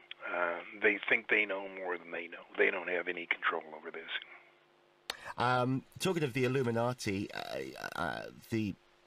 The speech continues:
Speaker 2: overall, uh, feeling that we, uh, are getting is that everybody seems to be awakening. A lot more people are waking up all over the world. We're seeing all these gatherings of people all over the world,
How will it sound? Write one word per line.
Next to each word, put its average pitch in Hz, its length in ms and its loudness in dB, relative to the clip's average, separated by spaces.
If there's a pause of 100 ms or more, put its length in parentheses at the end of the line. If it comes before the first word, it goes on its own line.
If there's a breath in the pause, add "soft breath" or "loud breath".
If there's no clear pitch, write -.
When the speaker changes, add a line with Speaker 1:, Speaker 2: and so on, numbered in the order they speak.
(420)
Speaker 2:
overall, 123 600 4 (760 loud breath)
uh, 92 120 2
feeling 127 340 2
that 98 120 2
we, 127 340 2 (180)
uh, 101 220 2
are - 80 0
getting 92 380 0 (140)
is 98 280 0
that 117 200 0
everybody 127 480 -2
seems 123 320 2
to - 140 -4
be 104 280 2
awakening. 113 800 2
A 110 40 2
lot 104 200 -2
more 110 140 0
people 110 260 -2
are 101 40 2
waking 104 300 0
up 104 80 -2 (100)
all 143 200 4
over 135 240 4
the 113 60 2
world. 107 280 4
We're 101 60 0
seeing 104 360 0
all 107 100 4
these 98 260 -2 (300 loud breath)
gatherings 117 540 2
of 92 100 -4
people 110 340 0
all 98 140 4
over 101 160 0
the 104 80 0
world, 104 240 2